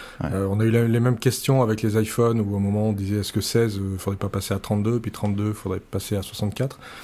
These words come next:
Speaker 1: Mm.
Speaker 2: C'est assez difficile de juger parce que, euh, a priori comme ça, quand, moi, si tu me dis, tiens, tu veux, qu'est-ce que t'achèterais comme portable, euh, quelle configuration, euh, serait pas mal pour un portable ? Je te dirais spontanément, euh, allez, seize gigas de ram,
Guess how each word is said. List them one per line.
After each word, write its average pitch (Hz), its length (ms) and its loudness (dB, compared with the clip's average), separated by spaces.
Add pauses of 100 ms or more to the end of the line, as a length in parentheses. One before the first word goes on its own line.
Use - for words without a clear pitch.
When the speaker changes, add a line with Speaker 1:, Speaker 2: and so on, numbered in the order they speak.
Speaker 1:
Mm. 82 60 -4 (120)
Speaker 2:
C'est - 140 -2
assez 143 140 2
difficile 139 460 0
de 123 140 4
juger 120 320 2
parce 127 220 -2
que, 113 260 4 (640)
euh, 95 600 0 (420)
a 135 80 6
priori 170 340 6
comme 127 140 2
ça, 156 280 4
quand, 117 260 -2 (160)
moi, 120 240 0
si - 240 -4
tu 123 120 0
me 117 60 4
dis, 107 140 2
tiens, 92 300 -2
tu 110 200 2
veux, 113 320 2
qu'est-ce 131 220 0
que 147 60 4
t'achèterais 135 500 2
comme 113 200 0
portable, 127 520 2
euh, 104 340 2
quelle 127 160 0
configuration, 117 960 0
euh, 104 160 0
serait - 180 -2
pas 117 160 2
mal 131 160 0
pour 113 140 0
un 107 40 0
portable ? 95 420 -4 (520)
Je - 80 -18
te - 100 2
dirais 110 340 6
spontanément, 120 680 2
euh, 92 260 -2
allez, 85 180 -4
seize - 200 4
gigas 131 240 4
de 113 80 -2
ram, 151 320 4